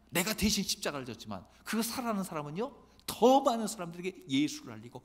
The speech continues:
구원의 복음을 알리고 많은 사람들의 마음을 일깨우다가 갔어요. 이 모든 일이 어디서 시작했습니까?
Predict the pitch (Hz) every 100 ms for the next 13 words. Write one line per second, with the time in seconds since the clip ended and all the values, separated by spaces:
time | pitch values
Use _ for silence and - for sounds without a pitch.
0 | _ - 285 277 226 180 156 151 147 156
1 | 220 - - _ _ _ _ _ _ -
2 | - 131 123 - 110 123 120 - 104 -
3 | 101 104 107 220 226 226 - - - -
4 | - - - _ _ _ _ _ _ _
5 | _ _ _ _ _ _ _ _ _ _
6 | _ _ _ _ _ _ _ _ _ _
7 | _ _ _ _ _ _ _ _ _ _
8 | _ _ _ _ - 160 160 175 156 113
9 | 120 123 - 107 107 - 127 190